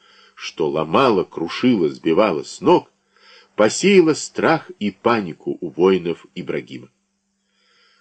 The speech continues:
К такому они не были готовы. Заметались, яростно затрубили раненые, перепуганные,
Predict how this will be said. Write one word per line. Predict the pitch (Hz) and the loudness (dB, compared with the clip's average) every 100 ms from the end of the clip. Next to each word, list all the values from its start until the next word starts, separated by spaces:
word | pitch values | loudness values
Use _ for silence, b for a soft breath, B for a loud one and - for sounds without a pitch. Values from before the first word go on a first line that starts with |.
| _ | _
К | - | 0
такому | 127 120 - 139 202 202 202 - | 2 2 4 6 6 6 2 2
они | 123 123 123 | -2 -2 -8
не | 92 82 | -2 -2
были | 71 73 | -2 -4
готовы. | 65 73 - 69 64 _ _ _ _ _ _ _ _ _ _ | -6 -10 -8 -10 -10 _ _ _ _ _ _ _ _ _ _
Заметались, | - - 113 135 139 135 131 87 67 - - | -10 0 0 0 0 2 2 0 -6 -16 -20
яростно | 73 92 139 131 123 - 113 | -4 2 2 2 -2 -6 -6
затрубили | 87 101 120 98 117 123 | -2 -2 -2 -2 -2 0
раненые, | 110 85 135 127 123 117 117 | 0 2 0 0 -4 -6 -6
перепуганные, | - 101 95 - 139 110 95 80 65 | -4 -4 -2 0 -2 0 -4 -4 -8